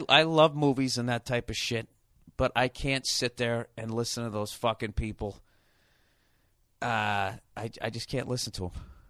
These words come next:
when they get up there and they're like, you know, "The crew, and I wanna thank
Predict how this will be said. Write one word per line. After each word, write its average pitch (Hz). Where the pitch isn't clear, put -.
when 113
they 113
get 113
up 107
there 104
and 101
they're 101
like, 98
you 202
know, 170
"The 165
crew, 226
and 165
I 190
wanna 196
thank 196